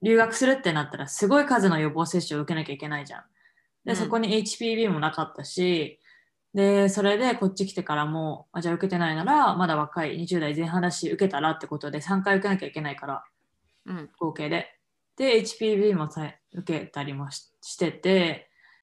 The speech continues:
Speaker 1: その、ワ-、ワクチンとか予防接種に関する抵抗感全くないかな、正直。
Speaker 2: うん。そうね、人、あの、エイチピーブイってヒトパピローマウイルスっていう、まあ、あの、ウイルス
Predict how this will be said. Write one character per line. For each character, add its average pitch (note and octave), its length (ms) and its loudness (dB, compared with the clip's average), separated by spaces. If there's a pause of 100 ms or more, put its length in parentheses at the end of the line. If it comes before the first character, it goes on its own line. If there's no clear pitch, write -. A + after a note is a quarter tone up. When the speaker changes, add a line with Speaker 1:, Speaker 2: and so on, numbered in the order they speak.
(280)
Speaker 1:
そ - 180 -8
の、 D#3+ 200 -4
ワ-、 G3 180 -4
ワ B3+ 160 2
ク - 160 -12
チ G#3 180 -2
ン C#3 160 -2
と C#3+ 120 -8
か D3 140 -6
予 D#3 120 -2
防 F#3+ 200 4
接 G3+ 220 -4
種 E3+ 120 -6
に D3+ 100 -6
関 E3 260 -6
す - 160 -10
る C3+ 280 -12 (560)
抵 G#3 180 2
抗 A#3+ 160 0
感 C#3+ 180 -2 (160)
全 D#3 100 -8
く F3+ 80 -4
な F3 120 0
い D3+ 40 -4
か - 100 -12
な、 - 200 -16 (100)
正 - 180 -8
直。 - 360 -10
Speaker 2:
う G#3+ 180 -4 (380)
ん。 F3+ 60 -20 (720)
そ - 180 -6
う - 40 0
ね、 F#3+ 100 0
人、 G#3 480 4
あ G#3 180 6
の、 G3 100 2
エ A3 80 4
イ B3+ 60 0
チ - 100 -10
ピ D4 160 2
ー - 20 4
ブ C#4+ 80 -2
イ C#4 80 2
っ - 140 -12
て E3 340 2
ヒ - 120 -12
ト G#3 100 0
パ G#3+ 180 0
ピ G#3+ 180 0
ロ G#3+ 160 2
ー - 20 0
マ G3+ 440 2
ウ F#3+ 80 -2
イ F3+ 60 -2
ル D3+ 120 -2
ス D3 180 -8
っ - 20 -6
て D3 200 -6
い C#3 60 0
う、 C#3+ 60 -4
ま D3 340 -2
あ、 D3+ 140 -4
あ C#3 80 -6
の、 C#3 140 -12
ウ F3 60 -2
イ G3 100 0
ル F3 100 -2
ス E3+ 360 -4